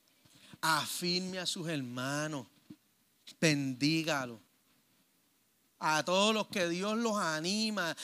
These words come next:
y les da palabras de ánimo, anime a sus hermanos. Usted no sabe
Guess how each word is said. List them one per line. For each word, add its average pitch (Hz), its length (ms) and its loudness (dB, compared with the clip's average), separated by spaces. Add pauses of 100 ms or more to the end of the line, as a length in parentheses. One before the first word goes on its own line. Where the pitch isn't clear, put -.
(120)
y 180 160 -2
les 170 160 -4
da 202 180 0
palabras 214 600 2
de 185 160 -2
ánimo, 202 560 -2 (180)
anime 202 540 0
a 196 60 0
sus 202 200 -2
hermanos. 180 480 -4
Usted 208 160 -4
no 208 140 -6
sabe 214 720 -2